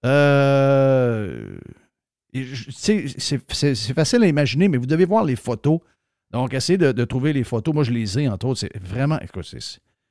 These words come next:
c'est grandiose. Mais ce qui est le plus drôle, c'est que le gars, euh, il l'a acheté il n'y a pas longtemps.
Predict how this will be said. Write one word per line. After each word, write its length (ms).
c'est 100
grandiose. 600
Mais 100
ce 80
qui 60
est 40
le 80
plus 140
drôle, 440
c'est 240
que 500
le 280
gars, 680
euh, 800
il 120
l'a 120
acheté 180
il 40
n'y 40
a 40
pas 100
longtemps. 260